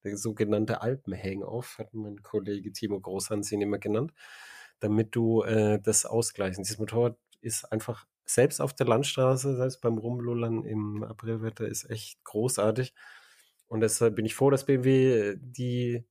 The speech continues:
Straßenzulassung dazu, äh, gebaut hat, trotz des Aufwands, weil eine H P vier Race, sind wir ehrlich, sieht man nie.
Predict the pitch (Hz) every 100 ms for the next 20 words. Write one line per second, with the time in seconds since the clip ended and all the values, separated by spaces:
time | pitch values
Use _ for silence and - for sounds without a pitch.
0 | _ _ - - 127 180 175 - 131 117
1 | - 113 104 101 104 104 98 - 101 95
2 | 92 101 98 95 92 95 _ _ - 101
3 | 92 104 127 - 165 - _ _ _ _
4 | _ _ - 123 - 135 104 120 - 123
5 | 123 - - - 101 107 104 110 110 123
6 | 123 123 - 104 110 175 - 123 113 104
7 | 123 143 139 - 110 104 95 123 202